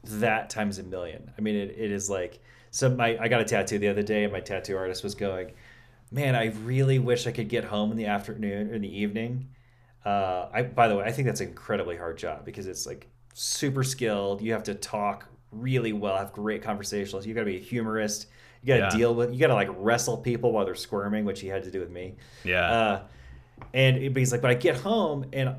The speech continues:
Speaker 1: I j-, I just turn on the T V and then I have, like, another screen in front of the T V." And he's like,
Speaker 2: Yeah.
Speaker 1: "A-, and I'm watching what people do with their life, wanting to do that thing with my own life and thinking, like, 'Fuck, I'm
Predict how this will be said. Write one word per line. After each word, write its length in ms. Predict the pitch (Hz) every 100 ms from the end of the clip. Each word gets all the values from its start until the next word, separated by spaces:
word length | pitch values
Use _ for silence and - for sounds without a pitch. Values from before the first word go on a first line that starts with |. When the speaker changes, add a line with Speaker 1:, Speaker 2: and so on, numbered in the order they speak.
| -
Speaker 1:
I 120 | 131
j-, 280 | 120 - -
I 60 | 139
just 240 | 135 131
turn 160 | - 135
on 100 | 117
the 60 | 104
T 240 | - 117
V 340 | 107 139 160 123
and 120 | 123
then 80 | 143
I 80 |
have, 160 | 143 143
like, 140 | 127 -
another 540 | 135 131 123 123 135
screen 480 | 131 - 131 135 127
in 80 | 113
front 240 | 107 123
of 60 | 107
the 80 | 104
T 240 | 120 113
V." 440 | 139 160 107 98 - - - - -
And 80 | 123
he's 140 | 120
like, 100 | 120
Speaker 2:
Yeah. 180 | 87 - - -
Speaker 1:
"A-, 220 | - 143
and 120 | 139
I'm 180 | 135 131
watching 840 | 151 196 208 151 127 120 135 135 - - _ _
what 460 | 127 127 147 - -
people 500 | 156 135 131 131 - -
do 240 | 156 185
with 180 | 185 131
their 160 | 117 104
life, 640 | 95 90 98 113 - - - - - - 120
wanting 340 | 147 185 196
to 120 | 196 139
do 220 | 147 160
that 220 | 139 131
thing 180 | 147 147
with 140 | 127
my 180 | 123 123
own 220 | 127 160
life 340 | 104 95 104 107
and 120 | 104
thinking, 300 | 120 113 110
like, 260 | 107 104 -
'Fuck, 640 | - - - 175 208 208
I'm 280 | 117 110